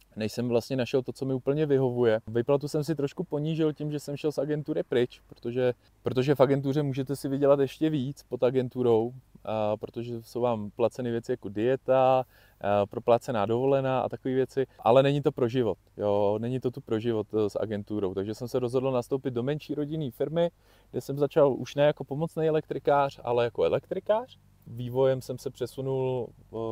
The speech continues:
k obnovitelným zdrojům a přesně k fotovoltaice. Takže vlastně teďko dělám fotovoltaiku od plánu až po realizaci, eh, pro rodinný domy, pro firmy. A moje výplata se pohybuje aktuálně kolem šesti tisíc, eh,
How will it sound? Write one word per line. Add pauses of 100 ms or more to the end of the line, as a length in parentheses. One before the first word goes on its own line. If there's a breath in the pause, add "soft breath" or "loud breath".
(200)
k
obnovitelným
zdrojům
a (260)
přesně
k
fotovoltaice. (400)
Takže
vlastně
teďko
dělám
fotovoltaiku
od (260)
plánu
až
po
realizaci,
eh,
pro
rodinný
domy,
pro
firmy. (1000)
A
moje
výplata
se
pohybuje
aktuálně
kolem (320 loud breath)
šesti
tisíc,
eh,